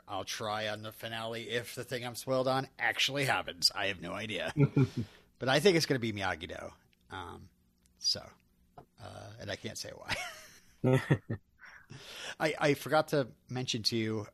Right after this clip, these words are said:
Speaker 1: after we got done recording what my spoilers were, but, uh, maybe this time <laughs> I'll
Speaker 2: Yeah.
Speaker 1: remember. <laughs> Uh, okay, uh, so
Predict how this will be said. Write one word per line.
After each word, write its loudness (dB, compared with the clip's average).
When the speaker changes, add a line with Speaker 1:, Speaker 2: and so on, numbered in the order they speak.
Speaker 1:
after -4
we 0
got -2
done -2
recording -2
what -6
my -6
spoilers -2
were, -4
but, -4
uh, 0
maybe 6
this 4
time 0
<laughs> -20
I'll 6
Speaker 2:
Yeah. 12
Speaker 1:
remember. 4
<laughs> 2
Uh, 8
okay, 4
uh, 6
so 4